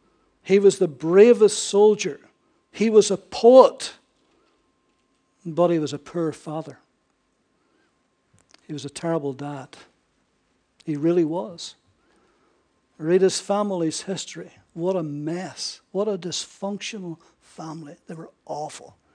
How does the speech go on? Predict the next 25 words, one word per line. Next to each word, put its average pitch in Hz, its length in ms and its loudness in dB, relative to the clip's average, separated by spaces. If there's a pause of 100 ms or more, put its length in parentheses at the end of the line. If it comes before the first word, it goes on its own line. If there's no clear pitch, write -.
(800)
Absalom, 196 580 0
his 156 220 -6
own 220 340 -2
son, 220 540 -4
turned 226 360 -6
against 208 460 -4
him 165 120 -4 (340)
and 175 100 -4
tried 220 300 0
to 185 80 2
take 233 300 -4
his 196 140 -2
very 190 240 0
throne 247 480 0
from 190 260 -4
him 202 60 -6
and 196 140 -4
would 196 120 2
have 180 120 -6
killed 302 400 4
him. 202 240 2 (960)
And 196 100 -2
you 294 120 2
know 294 100 6
what? 262 400 2